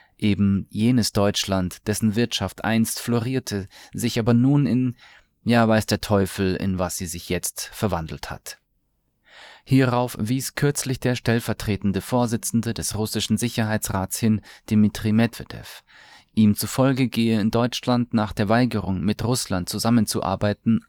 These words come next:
alles bergab. In einem Interview für R T betonte Medwedew, dass die Wirtschaft in den europäischen Ländern aufgehört habe, sich zu entwickeln,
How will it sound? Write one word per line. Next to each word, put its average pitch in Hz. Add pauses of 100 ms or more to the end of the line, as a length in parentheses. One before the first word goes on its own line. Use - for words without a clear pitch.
alles 82
bergab. - (480)
In 107
einem 117
Interview 131
für -
R 110
T 143
betonte 127
Medwedew, 117 (480)
dass 113
die 113
Wirtschaft 110
in 92
den 92
europäischen 117
Ländern 117
aufgehört 101
habe, 92
sich 90
zu -
entwickeln, 98